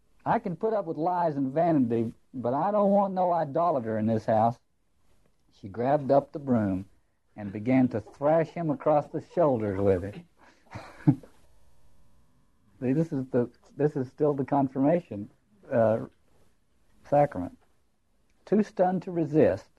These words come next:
he sat there and took it. Large welts had formed on the face of the tattooed Christ.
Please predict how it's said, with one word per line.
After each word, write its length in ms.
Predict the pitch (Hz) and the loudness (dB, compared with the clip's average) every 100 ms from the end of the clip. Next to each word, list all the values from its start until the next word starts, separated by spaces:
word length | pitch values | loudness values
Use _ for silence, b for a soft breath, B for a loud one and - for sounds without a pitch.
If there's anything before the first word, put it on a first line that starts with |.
| _ _ _ _ _ | _ _ _ _ _
he 120 | - 117 | -6 -2
sat 260 | 135 127 | 2 2
there 120 | 127 | 2
and 100 | 113 104 | -2 -2
took 200 | 113 - | -6 -6
it. 100 | - _ - - - - _ _ _ _ _ _ | -20 _ -20 -20 -20 -20 _ _ _ _ _ _
Large 560 | 98 110 151 185 180 - - | -6 0 2 2 0 -6 -14
welts 520 | 107 120 104 98 _ _ _ _ - - _ _ _ _ - | 0 2 4 0 _ _ _ _ -20 -20 _ _ _ _ -6
had 180 | 110 101 - | -6 -4 -2
formed 440 | 147 123 107 104 - | 2 2 2 -2 -6
on 180 | 107 101 | -8 -6
the 80 | |
face 480 | 98 - 147 117 - - | -6 2 2 2 -6 -14
of 120 | 110 | -14
the 80 | 104 | -8
tattooed 520 | - 110 - 104 104 | 0 0 0 -6 -8
Christ. 400 | - 95 80 - | -2 -2 -2 -8